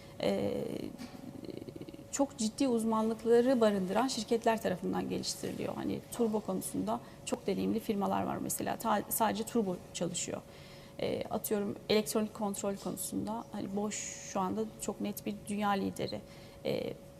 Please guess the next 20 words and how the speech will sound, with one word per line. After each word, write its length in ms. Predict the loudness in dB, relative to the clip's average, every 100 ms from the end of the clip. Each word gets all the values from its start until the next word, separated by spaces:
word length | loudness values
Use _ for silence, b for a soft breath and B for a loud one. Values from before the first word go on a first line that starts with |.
| -18 -18 -16 -2
bu 80 | -2
projemiz 480 | 6 6 6 0 0
kapsamında 520 | -2 0 0 -2 0
bu 140 | 2
ağ 120 | 2 0
sistemleri 460 | 0 0 2 2
yerli 300 | 4 2 2
geliştirme 480 | 0 0 -2 -2 2
zorunluluğumuz 640 | 2 2 2 2 2 2
olmasaydı 600 | 4 4 2 0 0 0
bu 60 | 0
teknik 380 | 2 0 2 0
çalışla 420 | 2 2 0 0
da 60 | 2
uğraşmak 480 | 2 2 0 -2
zorunda 260 | 0 0 0
kalmayacaktık 680 | 2 2 4 0 -2 -4 -4
açık 220 | -2 -2
konuşmak 480 | -2 -2 -2 -2 -2
gerekirse. 500 | -8 -4 -4 -2